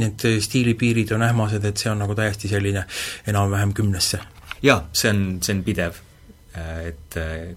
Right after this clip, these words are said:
Speaker 2: kogu aeg, äh, toimub stiilide sega-, see segamine, segunemine ikka iseene-, iseenesest ja, ja see on ju ainult rikastab muusikat.
Speaker 1: Jah, nüüd, äh, vaatasin vahepeal kella, et ma olen selles mõttes,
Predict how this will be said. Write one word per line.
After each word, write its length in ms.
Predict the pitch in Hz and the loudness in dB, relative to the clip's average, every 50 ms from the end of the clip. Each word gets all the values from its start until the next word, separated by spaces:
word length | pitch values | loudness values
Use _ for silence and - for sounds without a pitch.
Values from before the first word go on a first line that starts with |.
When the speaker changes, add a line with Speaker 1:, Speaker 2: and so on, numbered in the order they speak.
| - - | -6 -2
Speaker 2:
kogu 300 | 101 95 90 90 87 82 | -2 0 0 0 -2 -2
aeg, 180 | 80 73 - - - - - - - - - - - - - - - - - | -4 -6 -10 -14 -20 -20 -20 -20 -20 -20 -20 -20 -20 -20 -20 -20 -20 -14 -10
äh, 140 | 82 80 82 | -10 -8 -4
toimub 320 | - 92 90 87 85 - | -2 -2 -2 -2 -4 -4
stiilide 400 | - - 101 92 87 85 90 87 | -4 -2 -2 0 -2 -2 -2 -2
sega-, 300 | - 107 98 92 87 92 101 - | 0 0 0 0 0 -2 -4 -8
see 400 | - - - 107 98 95 92 90 87 | -8 -8 -6 -4 -4 -4 -4 -2 -2
segamine, 540 | - - 131 131 127 101 98 101 95 90 87 | 0 2 2 2 4 2 2 2 2 2 2
segunemine 720 | 107 110 101 107 95 95 90 90 90 87 87 82 80 78 - - - - - - - - | 2 2 2 2 0 0 -2 -2 -2 -2 -4 -4 -6 -8 -12 -16 -20 -20 -20 -20 -20 -20
ikka 240 | - - 90 87 92 | -10 -6 -2 -2 0
iseene-, 340 | 95 95 90 90 90 90 - 107 | 0 0 0 0 -2 -2 -4 -2
iseenesest 720 | 95 104 92 92 90 87 82 80 82 78 - - - 85 | -2 0 0 0 -2 -2 -2 -2 -2 -2 -2 -2 -2 -2
ja, 200 | 80 80 78 78 78 78 76 - - - - | -2 -2 -2 -2 -4 -4 -4 -6 -8 -12 -12
ja 200 | - 98 92 80 | -8 -8 -6 -4
see 200 | 78 80 85 85 82 | -2 -2 -2 -2 -2
on 140 | 82 85 82 | -2 -2 -2
ju 200 | 82 82 80 82 85 87 | -4 -4 -2 -2 -2 -2
ainult 160 | 87 82 85 | -2 -4 -4
rikastab 400 | 95 - - 82 - - 78 78 | -6 -6 -6 -6 -6 -6 -6 -4
muusikat. 480 | 80 78 76 76 - - - - - - - - - - - - - - - | -4 -4 -6 -8 -10 -14 -16 -18 -20 -20 -20 -20 -16 -12 -12 -10 -10 -4 0
Speaker 1:
Jah, 180 | 120 135 156 156 | 4 4 6 6
nüüd, 200 | 139 135 123 - - - | 4 4 2 0 -2 -2
äh, 120 | 127 123 127 - - - | -2 -2 -4 -6 -4 0
vaatasin 440 | 123 135 123 - 123 113 127 123 127 | 0 0 0 -2 -4 -2 0 0 2
vahepeal 360 | 135 131 123 110 120 117 113 | 2 2 0 0 0 0 0
kella, 280 | 135 143 139 120 113 110 | 0 0 0 0 0 -2
et 80 | 104 113 | -2 -2
ma 100 | 113 117 | -2 0
olen 120 | 117 117 117 | 0 0 0
selles 240 | 147 147 135 117 113 | 0 0 0 0 0
mõttes, 380 | 123 120 123 - - 110 - | 0 -2 -2 -4 -4 -4 -4